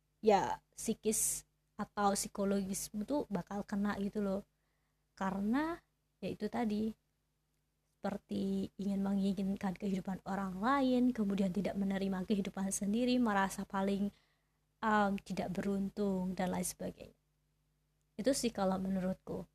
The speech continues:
Nah, kalau menurut kalian gimana? Kalau kalian udah dengar podcast ini, kemudian kalian ada pendapat,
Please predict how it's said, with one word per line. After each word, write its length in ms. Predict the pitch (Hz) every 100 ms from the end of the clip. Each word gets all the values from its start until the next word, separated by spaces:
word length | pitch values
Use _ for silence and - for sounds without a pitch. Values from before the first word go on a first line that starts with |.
| _ _ 214
Nah, 160 | 196 175
kalau 240 | - 196 190
menurut 320 | 202 196 202 -
kalian 420 | 185 185 262 247
gimana? 400 | 190 - - - _ _ _ -
Kalau 160 | 247 330
kalian 480 | 330 302 262 214 196
udah 160 | 190
dengar 240 | 247 330 320
podcast 400 | 240 - 196 -
ini, 400 | 165 180 262 311
kemudian 480 | 214 202 202 185
kalian 400 | 196 208 311 311
ada 240 | - 214 202
pendapat, 720 | 254 285 254 196 190 220